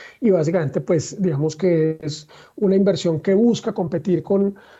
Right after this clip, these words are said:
con estas inversiones tradicionales, como pueden ser C D T o cuentas que tradicionalmente, para que se, eh,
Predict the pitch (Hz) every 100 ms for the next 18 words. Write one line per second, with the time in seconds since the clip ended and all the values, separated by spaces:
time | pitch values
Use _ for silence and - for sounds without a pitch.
0 | _ _ 196 185 185 185 - - 196 233
1 | 196 156 156 160 156 196 180 165 156 156
2 | 160 185 - 160 156 165 151 190 165 151
3 | 185 190 175 156 196 185 180 185 190 170
4 | 160 151 156 156 175 185 185 196 202 -
5 | - - - 185 170 165 170 151 175 165
6 | 160 156 151 151